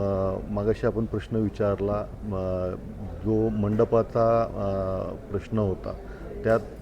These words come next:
क्लिअर कट आपण सांगितलेलं आहे की पंचवीस टक्केपेक्षा जास्त जे म-, मंडप आहे ते, अ, रोड, रोडला जास्त असू नये या अनुषंगाने ज्यावेळेस ते ॲप्लिकेशन करतात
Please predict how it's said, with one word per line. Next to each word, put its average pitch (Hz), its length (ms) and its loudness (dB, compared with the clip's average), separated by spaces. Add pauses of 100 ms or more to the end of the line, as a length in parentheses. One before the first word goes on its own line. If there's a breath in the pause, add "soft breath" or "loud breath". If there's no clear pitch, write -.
(320)
क्लिअर 123 280 4
कट 123 220 0
आपण 110 240 2
सांगितलेलं 101 640 -2
आहे 113 100 -4
की - 60 -4
पंचवीस 117 460 0
टक्केपेक्षा 123 520 -2
जास्त 104 500 0 (680 loud breath)
जे 113 220 6
म-, 107 160 0
मंडप 107 500 4
आहे 101 180 4
ते, 143 240 -2
अ, 143 40 -10 (100)
रोड, 110 380 4 (400)
रोडला 113 500 4 (300)
जास्त 101 300 2
असू 110 400 2
नये 101 220 4 (580 loud breath)
या 117 140 6
अनुषंगाने 117 680 2
ज्यावेळेस 110 480 4
ते 120 60 4
ॲप्लिकेशन 113 800 0
करतात 104 540 0